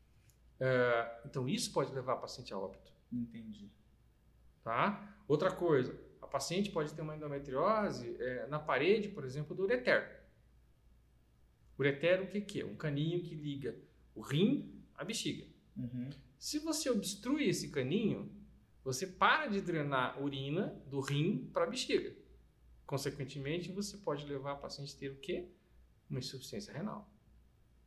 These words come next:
Speaker 2: Entendo.
Speaker 1: E a insuficiência renal pode levar a óbito.
Speaker 2: Entendo. Perfeito. É, é, bom, é um, é um assunto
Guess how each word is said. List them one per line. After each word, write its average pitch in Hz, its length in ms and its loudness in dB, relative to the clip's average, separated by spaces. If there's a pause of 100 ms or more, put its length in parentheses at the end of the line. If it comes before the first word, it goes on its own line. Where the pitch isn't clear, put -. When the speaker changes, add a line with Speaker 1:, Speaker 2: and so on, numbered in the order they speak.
Speaker 2:
Entendo. 117 480 -10 (300)
Speaker 1:
E 127 80 0
a - 20 0
insuficiência 113 500 -8
renal 120 380 -4
pode 156 220 -6
levar 190 240 -4
a 233 60 -2
óbito. - 340 -10 (1080)
Speaker 2:
Entendo. 127 440 -14 (1040)
Perfeito. 123 600 -6
É, 127 240 -4 (240)
é, 135 240 -2
bom, - 360 0
é 139 80 -4
um, 190 280 4
é 135 60 -2
um 151 140 2
assunto 170 600 -4